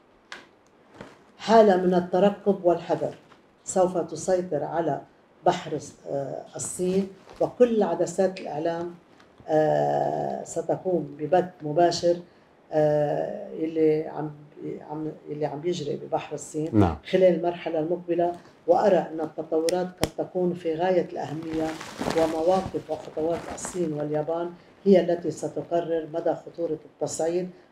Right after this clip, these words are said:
Speaker 1: أو الوضع القادم على بحر الصين للأسف.
Speaker 2: نعم. هيدي فإذا توقعاتنا ليلى عبد اللطيف لهيدي ال-، لهيدي الحلقة.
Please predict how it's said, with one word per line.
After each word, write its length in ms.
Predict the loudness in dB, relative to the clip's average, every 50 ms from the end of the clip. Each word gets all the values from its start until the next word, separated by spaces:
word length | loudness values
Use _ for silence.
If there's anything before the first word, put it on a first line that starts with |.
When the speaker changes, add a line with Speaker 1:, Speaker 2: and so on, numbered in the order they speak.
| _ 4
Speaker 1:
أو 160 | 6 8 8
الوضع 400 | 6 6 4 2 2 0 0 -2
القادم 500 | -2 -6 -6 -2 -2 -2 0 0 -2 -2 -4 -8 -16 -20 _ _ -4
على 400 | -2 0 2 2 0 0 -2 -4 -6 -6 -6
بحر 220 | -6 -6 -8 -12
الصين 340 | -14 -12 -10 -8 -6 -6 -6
للأسف. 400 | -6 -8 -10 -12 -14 -14 -18 -18 -20 _ -20 _ _ _ -6
Speaker 2:
نعم. 160 | -4 -4 -4 -6 -10 -10 -10 -10 -10 -10 -2 4
هيدي 260 | 6 6 6 6 4
فإذا 280 | 2 2 0 0 0 0
توقعاتنا 760 | 2 4 4 4 4 2 2 2 2 2 2 0 -2 -2 -2
ليلى 180 | 0 2 2 2
عبد 180 | 2 2 0
اللطيف 380 | -4 -4 -4 -2 -4 -4 -2 -2
لهيدي 400 | -2 2 2 2 2 2 0 0
ال-، 420 | 0 -2 -4 -2 -2 -2 -2 -2
لهيدي 280 | 0 0 0 -2 -2 -4
الحلقة. 500 | -6 -4 -2 -2 -2 -2 -2 -4 -6